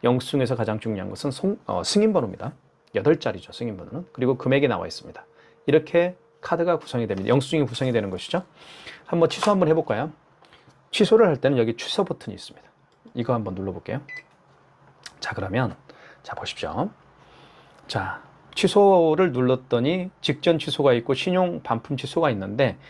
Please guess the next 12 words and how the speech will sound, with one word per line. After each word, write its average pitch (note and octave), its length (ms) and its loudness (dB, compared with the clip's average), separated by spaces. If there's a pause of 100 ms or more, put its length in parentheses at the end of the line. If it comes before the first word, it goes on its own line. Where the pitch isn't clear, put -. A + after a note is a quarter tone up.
(260)
일 D#3 200 6
번과 E3+ 420 4
이 B2+ 120 0
번을 C3+ 240 2
가장 - 320 0
많이 G2+ 160 -6
사용합니다. A2 580 -10 (560)
어, G#2 100 2
현금 F#3 320 4
영수증 C#3 320 0
취소도 D#3+ 320 -4
있네요. G#2 440 -6